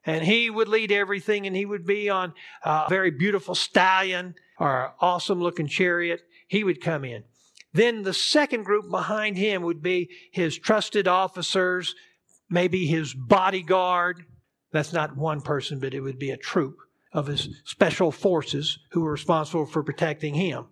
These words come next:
Then after that would be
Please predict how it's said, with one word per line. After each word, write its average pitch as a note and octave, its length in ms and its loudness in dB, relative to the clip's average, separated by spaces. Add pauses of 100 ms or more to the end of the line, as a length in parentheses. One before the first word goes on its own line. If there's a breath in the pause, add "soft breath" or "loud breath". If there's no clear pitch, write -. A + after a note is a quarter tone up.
(380 loud breath)
Then F#3+ 180 2
after F#3+ 420 0
that A#3 380 2 (360 soft breath)
would F#3 260 4
be G3+ 360 4